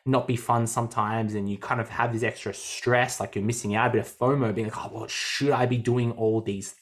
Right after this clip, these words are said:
things?" And a drop set, uh, you know, from this literature, from this evidence, and it's quite consistent amongst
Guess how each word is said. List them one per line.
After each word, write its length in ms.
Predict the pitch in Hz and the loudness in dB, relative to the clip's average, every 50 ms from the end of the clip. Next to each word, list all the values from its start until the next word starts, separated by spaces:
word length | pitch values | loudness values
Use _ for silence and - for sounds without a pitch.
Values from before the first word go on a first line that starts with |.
| _ | _
things?" 420 | - 220 208 113 98 92 - - - - - - - - - - - - - - - 135 | -2 0 0 0 -2 -4 -6 -8 -10 -12 -14 -14 -14 -14 -16 -16 -18 -18 -20 -8 -4 0
And 400 | 135 131 131 131 131 127 - - - | 0 2 2 2 2 0 -2 -4 -4
a 80 | 131 | -4
drop 280 | 123 120 156 170 170 - | -2 0 0 0 0 0
set, 440 | - - 147 135 - - - _ _ _ _ _ _ _ _ _ _ _ _ _ _ _ - - _ _ | 0 0 2 0 0 -2 -8 _ _ _ _ _ _ _ _ _ _ _ _ _ _ _ -20 -20 _ _
uh, 440 | 123 120 110 104 101 101 101 95 85 - - | 0 2 2 4 2 2 0 -2 -4 -6 -6
you 80 | 135 | -4
know, 180 | 127 113 104 104 | -2 -2 -2 -4
from 300 | - - - 135 123 117 | -2 0 2 2 4 4
this 280 | 107 131 127 - - - | 4 4 2 2 -4 -4
literature, 520 | 110 120 156 - 180 135 - - 110 98 | -2 -2 -2 -2 -4 -6 -4 -2 -2 -2
from 160 | 98 - 117 | -2 -2 -4
this 160 | 110 113 - | -4 -4 -2
evidence, 440 | - 131 147 175 147 120 110 110 - 117 | -2 0 0 0 0 0 0 -2 -2 -2
and 180 | 117 117 113 | -2 -2 -2
it's 160 | 104 - - | -4 -6 -8
quite 320 | - - - 156 139 131 - | -14 0 2 2 2 2 0
consistent 560 | 123 - - - 185 190 185 - 147 123 113 | -4 -4 0 0 -2 0 2 0 0 0 0
amongst 360 | 107 117 113 113 113 - - | 2 2 2 2 0 -2 -6